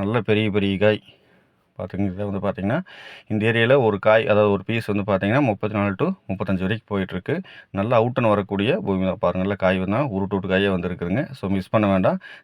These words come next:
ஸ்க்ரீனில் வந்து என்னுடைய கான்டாக்ட் நம்பர் வந்து கொடுத்துக்கிறேன், அதுக்கு வந்து கான்டாக்ட் பண்ணிட்டு வாங்க. உங்களுக்கு இந்த பூமி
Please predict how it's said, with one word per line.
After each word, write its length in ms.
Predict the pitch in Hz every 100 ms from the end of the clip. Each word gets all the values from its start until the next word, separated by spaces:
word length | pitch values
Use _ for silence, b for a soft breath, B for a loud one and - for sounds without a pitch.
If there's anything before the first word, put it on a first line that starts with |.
| -
ஸ்க்ரீனில் 360 | - 123 135 113
வந்து 160 | 117 113
என்னுடைய 200 | 104 98
கான்டாக்ட் 260 | 95 107 98
நம்பர் 200 | 98 95
வந்து 160 | 95 90
கொடுத்துக்கிறேன், 440 | 95 90 90 123 190 123 104
அதுக்கு 180 | 90 95
வந்து 140 | 95 98
கான்டாக்ட் 260 | 95 95
பண்ணிட்டு 240 | 95 92 92
வாங்க. 160 | 92 147 190
உங்களுக்கு 280 | 95 95 95
இந்த 80 | 90
பூமி 200 | 107 104